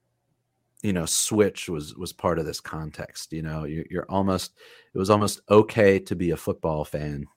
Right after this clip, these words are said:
again in the stadium, uh, and, and of the Ravens, uh, given all that, you know, really unfortunate context around it. So, um,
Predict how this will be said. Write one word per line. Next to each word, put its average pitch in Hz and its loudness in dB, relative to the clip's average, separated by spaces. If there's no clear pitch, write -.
again 80 -2
in 76 -4
the 73 -6
stadium, 73 -4
uh, 73 -4
and, 73 -6
and 78 -6
of 78 -6
the 76 -6
Ravens, 78 -6
uh, 71 -4
given 90 8
all 80 8
that, 76 0
you 85 -8
know, 69 -6
really 82 0
unfortunate 73 -4
context 80 -6
around 76 -2
it. - -6
So, 76 -4
um, 73 4